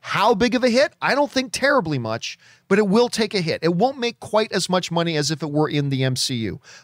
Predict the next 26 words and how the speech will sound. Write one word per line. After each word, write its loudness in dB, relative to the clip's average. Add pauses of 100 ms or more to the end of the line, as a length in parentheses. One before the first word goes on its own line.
But, 2 (880)
I 0
mean, 2
for -2
Sony, 2 (340)
but 0
then 2
it's -2
all 4
just -2
them. 2
They 4
don't 4
have -2
to -6
split -2
that 4
with 0
Marvel 2
and, -6
and -4
whatever 2
and -4
what -4
have 0
you. -18